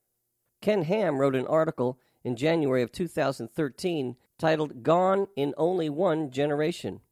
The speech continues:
I think one of the saddest pages in the Bible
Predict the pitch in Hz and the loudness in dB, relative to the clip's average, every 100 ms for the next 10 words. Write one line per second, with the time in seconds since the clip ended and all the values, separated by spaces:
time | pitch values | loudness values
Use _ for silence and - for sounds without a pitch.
0 | _ _ _ _ _ _ _ _ 170 220 | _ _ _ _ _ _ _ _ -4 -2
1 | - 123 - _ - 131 156 139 - 180 | -2 -4 -6 _ -6 -2 0 -2 -2 0
2 | 190 190 - 175 165 147 147 131 123 175 | 0 -2 -2 -2 -2 -2 -4 -2 -2 -2
3 | 170 117 | 0 -4